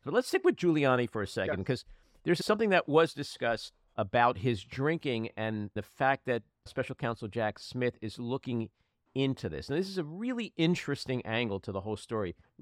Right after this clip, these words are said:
Speaker 1: Explain it for us.
Speaker 2: So there is a defense in criminal law called advice of counsel,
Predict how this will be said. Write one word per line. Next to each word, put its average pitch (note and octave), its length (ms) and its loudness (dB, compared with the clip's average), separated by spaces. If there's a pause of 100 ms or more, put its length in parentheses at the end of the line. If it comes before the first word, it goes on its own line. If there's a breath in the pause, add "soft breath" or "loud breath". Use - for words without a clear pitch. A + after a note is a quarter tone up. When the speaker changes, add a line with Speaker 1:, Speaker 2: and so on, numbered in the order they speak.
(160)
Speaker 1:
Explain D#3+ 400 -2
it - 80 -4
for D2 100 -10
us. - 180 -14 (1120)
Speaker 2:
So A3+ 280 6
there A3 340 8
is B3+ 160 8
a G3+ 160 8
defense C3 640 2
in B2+ 140 0
criminal B2 400 -2
law A#2 180 4
called C3+ 300 -4
advice A2+ 380 0
of F2+ 100 -16
counsel, C3+ 460 -2